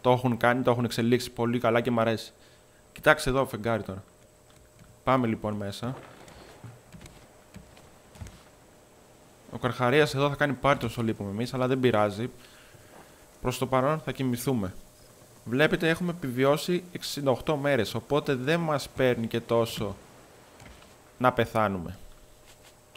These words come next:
Έχουμε δώσει πόνο. Να χορτάσουμε και να αδειάσουμε λίγο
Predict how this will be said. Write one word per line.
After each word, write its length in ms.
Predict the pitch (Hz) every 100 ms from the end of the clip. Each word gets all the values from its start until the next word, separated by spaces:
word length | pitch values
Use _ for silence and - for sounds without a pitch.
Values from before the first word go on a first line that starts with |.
| -
Έχουμε 300 | 127 127 120
δώσει 440 | 135 131 135 123 -
πόνο. 380 | 135 131 110 90 - - - - - - - - -
Να 100 | 117
χορτάσουμε 800 | 120 117 117 120 - 117 135 143 - - - - -
και 100 | -
να 80 | 127
αδειάσουμε 460 | 123 127 139 - 123
λίγο 260 | 135 135